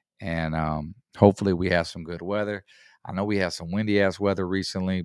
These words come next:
but this weekend looks like it's gonna be pretty cool, at least for Southern California.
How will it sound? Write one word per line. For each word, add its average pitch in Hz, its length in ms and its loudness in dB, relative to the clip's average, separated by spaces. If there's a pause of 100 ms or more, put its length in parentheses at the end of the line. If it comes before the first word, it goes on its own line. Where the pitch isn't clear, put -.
but 104 220 -6
this - 220 -8
weekend 101 320 -2
looks 90 180 -8
like 92 200 -2
it's 85 100 -8
gonna 90 220 -2
be 85 120 0
pretty 85 340 -4
cool, 87 220 -2
at 85 80 2
least 160 340 2
for 110 140 -4
Southern 92 340 -2
California. 85 720 -4